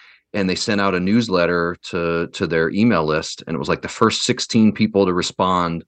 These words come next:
could get a spot in this, uh, street team studio visit. And I, you know, immediately responded, didn't even think about how far away it was to drive or, you know,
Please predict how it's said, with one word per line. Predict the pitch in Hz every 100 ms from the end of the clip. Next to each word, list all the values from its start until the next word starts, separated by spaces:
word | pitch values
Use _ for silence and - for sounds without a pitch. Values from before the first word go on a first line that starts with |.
| _ _ _ _ _ _ _ _ _ _ _
could | - 95
get | 98
a | 87
spot | - - 90 90 85
in | 71 80 80
this, | 78 76 87
uh, | 80 78 76
street | - 107 101
team | 104 90 80
studio | - 117 107 80
visit. | 71 71 69 64 - _ - - _ -
And | 85 82 82 82 82
I, | 78 76 - -
you |
know, | 76 69 -
immediately | 92 95 107 110 90
responded, | 92 98 - 85 82 82 82 80 _
didn't | 101 101
even | 104 101
think | 104 101
about | 78 82 - -
how | - 98
far | - 98 95
away | 95 92
it | 78
was | 95 -
to |
drive | 85 98 95 95 92 90 92 82
or, | 85
you | 76
know, | 73